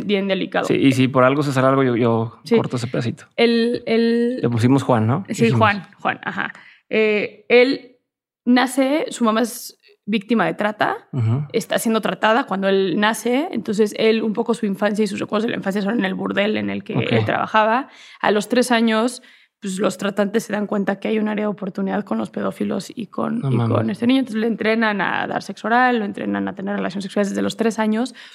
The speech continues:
Speaker 1: con los clientes. Él en una acto de desesperanza, se, porque es bien interesante, porque aún habiendo nacido en ese ambiente,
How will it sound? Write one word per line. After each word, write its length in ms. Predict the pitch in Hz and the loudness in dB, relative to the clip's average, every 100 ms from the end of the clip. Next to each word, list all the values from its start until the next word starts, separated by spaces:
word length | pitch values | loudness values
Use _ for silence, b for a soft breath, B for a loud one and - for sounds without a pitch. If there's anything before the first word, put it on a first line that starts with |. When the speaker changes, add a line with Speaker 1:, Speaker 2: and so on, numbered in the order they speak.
| B | B
Speaker 1:
con 400 | - 220 220 220 | 2 2 2 2
los 160 | 220 - | 0 0
clientes. 680 | 220 220 226 208 226 285 - b b b b _ | 0 2 2 0 -2 -2 -10 b b b b _
Él 520 | - 226 226 - - _ - | 0 2 2 0 -8 _ -4
en 180 | 220 226 | 2 4
una 960 | 226 220 214 202 196 190 190 160 - _ _ _ _ _ 196 | 4 2 2 0 0 -2 -6 -10 -18 _ _ _ _ _ -10
acto 260 | - 175 233 | -6 -4 -2
de 40 | |
desesperanza, 800 | 208 196 220 240 226 226 247 - - | -2 -2 -2 -2 2 2 0 -4 -12
se, 800 | - 202 202 202 202 233 - _ | -6 -6 -4 -6 -8 -10 -14 _
porque 160 | 220 233 | 2 4
es 60 | |
bien 140 | 254 254 | 6 4
interesante, 520 | 196 190 208 208 233 | 2 -2 -4 -2 -2
porque 280 | - 202 214 | -4 -4 -2
aún 400 | 220 226 269 294 | 2 4 4 4
habiendo 280 | - 247 254 | 4 2 2
nacido 440 | 233 220 247 233 | 0 -2 -2 0
en 120 | 233 220 | -2 -4
ese 280 | 214 220 | -6 -8
ambiente, 520 | 196 202 208 202 233 | -6 -4 -4 -2 -4